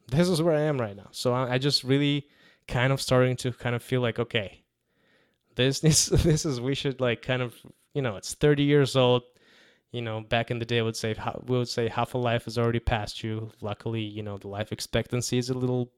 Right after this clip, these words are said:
<laughs> a little longer. Knock on wood again. But yeah, it's been thirty years. How do you gonna, how do you wanna, like, make your, um, next thirty year look like?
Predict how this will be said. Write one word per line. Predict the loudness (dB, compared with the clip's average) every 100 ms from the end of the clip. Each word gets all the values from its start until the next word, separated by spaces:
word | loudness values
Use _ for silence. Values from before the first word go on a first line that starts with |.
| -10
<laughs> | -6 -6
a | -6
little | -8 -4 -2 -2 -2
longer. | -2 0 -2 -4 _ -20 _ _ -6
Knock | -2 -2 -2
on | -2 0
wood | -2
again. | -2 -4 -6 -10
But | -4 -4 -6 -4
yeah, | 0 0 -2 _
it's | -8
been | -2 2
thirty | 4 4
years. | 4 2 2
How | 2
do | 2
you | 2
gonna, | -2 -4 -6
how | -2
do | 0
you | 0
wanna, | -2 -4 -6
like, | -6 -4 -4 -8
make | -8 -8 -4
your, | 0 2 0 _ _ _ _ _ -20 _ -12
um, | 0 2 2 0 -2 -6 -8 -14 _ _ -4
next | -2 -2 -2
thirty | 0 0
year | -4 -6 -6
look | -8 -10 -12
like? | -20 -20 -20